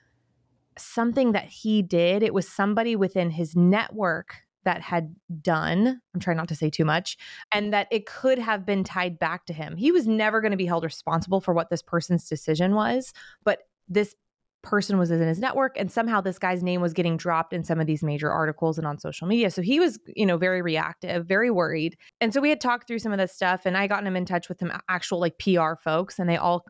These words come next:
we all said, one, when you build a personal brand and an audience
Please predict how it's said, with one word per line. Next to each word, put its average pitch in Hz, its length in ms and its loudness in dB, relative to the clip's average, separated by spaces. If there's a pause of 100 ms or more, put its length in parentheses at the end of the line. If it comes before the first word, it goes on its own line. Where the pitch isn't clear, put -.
(140)
we 202 120 4
all 202 420 2
said, 185 480 -2
one, 196 440 0 (300)
when 240 320 2
you 330 260 4
build 214 240 0
a 202 60 0
personal 185 400 0
brand 160 400 2
and 170 100 4
an 165 220 0
audience 196 680 -2